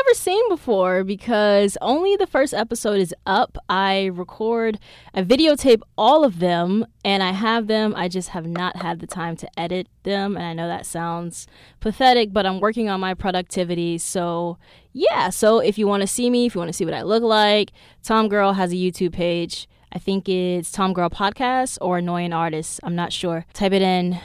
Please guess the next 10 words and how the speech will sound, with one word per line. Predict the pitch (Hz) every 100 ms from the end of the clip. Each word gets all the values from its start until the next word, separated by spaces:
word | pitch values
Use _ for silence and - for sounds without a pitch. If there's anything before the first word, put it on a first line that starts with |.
| -
Let | 202 185
me | 185
know | 185
what | 180
you | 180
find. | - - 277 262 254 240 233 233 233 -
But | 190 226 180
yes, | 269 359 240 185 -
that's | 208 180 208 277 - -
where | 202 196 185 180 180